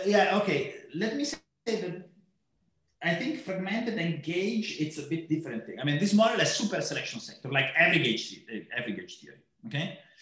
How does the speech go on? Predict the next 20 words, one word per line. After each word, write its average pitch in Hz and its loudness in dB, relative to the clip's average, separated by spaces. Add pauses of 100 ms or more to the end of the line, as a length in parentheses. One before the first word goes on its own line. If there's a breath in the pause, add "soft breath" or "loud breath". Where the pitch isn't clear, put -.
(260 loud breath)
So 175 4
what 208 8
we're 226 4
looking 320 2
at 170 -2
are 143 -2
the 151 -4
dynamics 196 0
of 156 -2
states - -2
which 151 -2
have 156 0 (520)
components 262 2
in 170 4
the 170 2
different 170 0 (160)
super 147 -4
selection 113 -10
sectors, - -20 (580)
okay? 151 -4